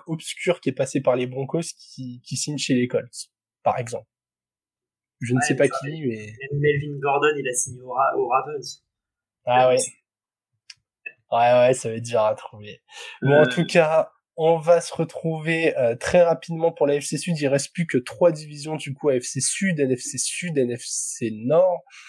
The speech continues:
Speaker 1: Si vous voulez, euh, savoir ce qu'on a pronostiqué pour les autres,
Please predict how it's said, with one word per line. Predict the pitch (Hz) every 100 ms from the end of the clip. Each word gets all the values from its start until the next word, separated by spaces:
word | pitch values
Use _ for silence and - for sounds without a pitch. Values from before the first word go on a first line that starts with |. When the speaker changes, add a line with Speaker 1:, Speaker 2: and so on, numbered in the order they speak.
| - _
Speaker 1:
Si | - - 170 196
vous | 143 160 170
voulez, | 147 147 147 151 147 - 139
euh, | 120 117
savoir | - 143 147
ce | -
qu'on | 147
a | 123
pronostiqué | - 139 135 - 139 156
pour | 135 127
les | 123 131
autres, | 131 139 -